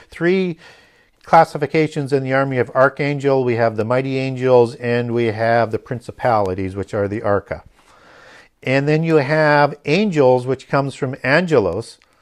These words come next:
uh, which are messengers, uh, couriers, and soldiers of the host of heaven, as we get the description of that. And so,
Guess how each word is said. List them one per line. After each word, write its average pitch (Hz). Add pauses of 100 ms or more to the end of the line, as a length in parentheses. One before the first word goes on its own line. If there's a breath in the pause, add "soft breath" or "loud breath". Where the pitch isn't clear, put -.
(420 soft breath)
uh, 117
which 123
are 127
messengers, 143 (460 soft breath)
uh, 101
couriers, 139
and 110
soldiers 127 (100)
of 117
the 110
host 117
of 107
heaven, 110
as 98
we 113
get 104
the 113
description 101
of 95
that. 95 (360 loud breath)
And 110
so, 113